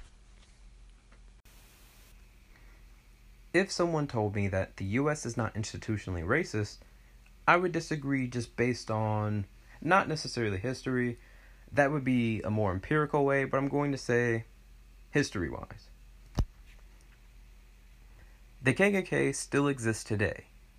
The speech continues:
While some of their motives and some of their ideas have changed in how they act on them, those K K K members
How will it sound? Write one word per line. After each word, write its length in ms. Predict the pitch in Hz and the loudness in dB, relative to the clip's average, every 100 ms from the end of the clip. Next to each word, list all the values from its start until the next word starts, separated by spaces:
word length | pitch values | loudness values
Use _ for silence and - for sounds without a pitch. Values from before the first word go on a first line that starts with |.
| - - - - - - | -20 -20 -20 -20 -20 -6
While 380 | - 123 123 113 | 2 6 6 4
some 320 | - - 156 | 2 2 4
of 140 | 165 | 4
their 100 | 147 | 4
motives 480 | 147 139 147 151 147 | 6 8 6 4 2
and 100 | 131 | 0
some 160 | 113 131 | 2 2
of 80 | 127 | 4
their 140 | 120 | 4
ideas 460 | 110 110 123 127 - | 4 4 2 2 2
have 220 | 107 101 - - - | 2 2 -6 -20 -4
changed 400 | - 131 131 - | 0 2 2 0
in 100 | 107 | 0
how 180 | 101 | 2
they 120 | 87 82 | 0 2
act 360 | 110 190 - | 4 4 2
on 180 | 113 101 | -2 0
them, 240 | 92 90 98 - - - - - - - - | 0 -2 -4 -14 -20 -20 -20 -20 -20 -20 0
those 180 | 151 | 0
K 180 | 147 170 | 4 2
K 120 | 160 | 2
K 160 | 147 143 | -2 0
members 520 | 127 123 117 110 - | 2 0 0 -4 -8